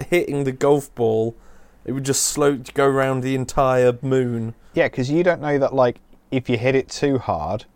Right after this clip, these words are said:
Speaker 2: 'cause in the seventies, we haven't been on the moon that many times. If you hit it too hard, that could become, like, that could disappear off into the distance, do a few li-, laps around the sun,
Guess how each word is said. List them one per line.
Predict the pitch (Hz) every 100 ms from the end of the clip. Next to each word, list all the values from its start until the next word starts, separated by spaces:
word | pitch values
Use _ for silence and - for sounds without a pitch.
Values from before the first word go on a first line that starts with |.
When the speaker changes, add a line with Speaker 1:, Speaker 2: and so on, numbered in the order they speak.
| - - _ - - - - - _ - 120
Speaker 2:
'cause | 120
in | 143 139
the | 123
seventies, | 135 131 123 98 90
we |
haven't | 110 123
been | 120 120
on | 110
the |
moon | 104 120
that | 120
many | 107 95
times. | - 87 87
If | 90
you | 107
hit | 113
it | 120
too | - 123 117
hard, | 92 90
that | 110 104
could | 110 101
become, | - 101 98
like, | 95 92 - - - - - - -
that | 113 -
could | 104
disappear | - 117 - 113 117 113
off | 104 110
into | 107 107
the |
distance, | 95 113 - 92 87
do | 113
a | 107
few | 117 113
li-, | 110 110 -
laps | 110 - -
around | 107 95
the | 90
sun, | - 110 80 95